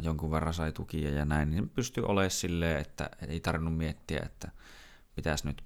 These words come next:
äkkiä saada rahaa jostain. Niin se meni ehkä vähän liikaa ainakin itselle just siihen, että kun ei oo mitään muuta kuin se reeni ja sen niinkö jotenkin aivan niinkö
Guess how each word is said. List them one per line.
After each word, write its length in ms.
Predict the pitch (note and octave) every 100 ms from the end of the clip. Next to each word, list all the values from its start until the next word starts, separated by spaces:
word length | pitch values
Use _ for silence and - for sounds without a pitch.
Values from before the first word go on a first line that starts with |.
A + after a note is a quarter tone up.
| -
äkkiä 340 | E2 - D#2+
saada 220 | D#2 D#2+ D2+
rahaa 320 | D#2+ E2 D2+
jostain. 460 | D#2 - - D2 D2+ - - - - - - - - - - -
Niin 360 | F2 E2 C#2 - - - - - - - - - -
se 120 | -
meni 260 | F#2 B2+ C3
ehkä 220 | A2 -
vähän 300 | G#2 G#2 G2
liikaa 480 | F#2+ G2 - F2 E2
ainakin 320 | E2 E2 -
itselle 320 | E2 E2+ E2
just 200 | D#2+ E2
siihen, 280 | - E2 E2
että 200 | D#2 -
kun 140 | D2 D#2+
ei 140 | C#2
oo 180 | F2 F2+
mitään 480 | F2 F#2 F2 E2+ D#2
muuta 340 | E2 D#2+ D2+
kuin 180 | - D#2+
se 140 | D2+
reeni 540 | D2+ E2 E2 D#2+ E2 D#2+
ja 120 | E2
sen 340 | - E2 E2
niinkö 260 | E2 D#2 D2+
jotenkin 640 | D#2 D2+ D#2+ D#2 D#2 - - - - - - - - - - -
aivan 420 | F#2 F2 E2 E2
niinkö 280 | E2 D2+